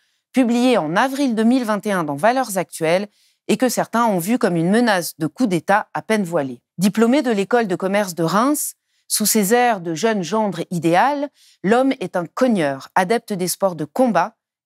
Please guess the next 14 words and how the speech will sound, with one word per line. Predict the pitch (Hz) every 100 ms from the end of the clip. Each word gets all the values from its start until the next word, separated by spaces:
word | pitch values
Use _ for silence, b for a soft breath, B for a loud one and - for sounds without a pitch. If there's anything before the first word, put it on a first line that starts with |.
| -
et | 170
à |
ses | 160 170 185
heures | 262
perdues, | - 175 143 170 - b b b -
mercenaire | 208 254 - 202 185 214 240
défendant | 196 208 214 220
la | 208 160
chrétienté | - 240 202 165 196 220 -
au | 165
Haut-Karabakh. | 208 202 196 160 143 127 _ _ -
Marc | 226 247
de | 247
Cacrès | 226 202 240 254 285 311